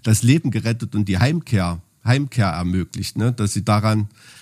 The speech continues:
dass sie daran programmiert hat und da auch keine Fehler gemacht hat und so weiter. Und ich fand diesen Twist nur so krass,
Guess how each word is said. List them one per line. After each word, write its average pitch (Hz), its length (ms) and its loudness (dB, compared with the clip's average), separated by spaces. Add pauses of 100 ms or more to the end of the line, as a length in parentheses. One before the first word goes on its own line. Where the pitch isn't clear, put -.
(160)
dass 110 160 -4
sie 107 100 2
daran 107 360 2
programmiert 117 640 0
hat 123 200 -2
und 110 140 -4
da 107 120 0
auch 101 160 -4
keine 104 280 2
Fehler 135 360 0
gemacht 123 420 -4
hat 120 120 -2
und 120 160 0
so 120 120 0
weiter. 123 260 2
Und 113 160 0
ich 110 100 -2
fand 131 260 2
diesen 110 260 -4
Twist - 420 0
nur 139 180 2
so 120 140 -2
krass, 117 480 -2